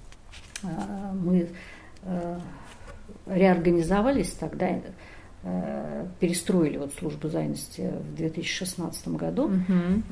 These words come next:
Speaker 1: Э, и мы практически вот шестнадцатый, семнадцатый, восемнадцатый год мы постоянно учим свой коллектив.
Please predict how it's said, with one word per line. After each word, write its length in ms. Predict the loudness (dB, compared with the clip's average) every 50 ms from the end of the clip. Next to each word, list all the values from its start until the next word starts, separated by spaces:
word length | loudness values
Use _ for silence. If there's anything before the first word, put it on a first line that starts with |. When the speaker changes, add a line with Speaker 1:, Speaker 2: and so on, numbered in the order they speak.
| -2 -2 -2
Speaker 1:
Э, 120 | -2 -4 0 4
и 100 | 6 8
мы 140 | 8 8 8
практически 720 | 6 4 4 4 4 2 0 0 0 0 -4 -6 -6 -4
вот 120 | -4 -2 -2
шестнадцатый, 720 | -2 0 0 0 2 4 4 2 2 0 -2 -6 -6 -6 -6
семнадцатый, 680 | -2 0 0 2 2 2 0 0 -2 -4 -2 -2 -2
восемнадцатый 640 | -2 -2 -2 -2 -2 -2 -4 -4 -6 -6 -6 -6 0
год 240 | 0 0 2 2 0
мы 80 | -2
постоянно 540 | -2 -2 -4 -2 0 2 2 4 4 4 4
учим 260 | 4 2 -2 -6 -6
свой 240 | -6 -6 -6 -6 -6
коллектив. 460 | -6 -6 -6 -6 -6 -4 -4 -4 -4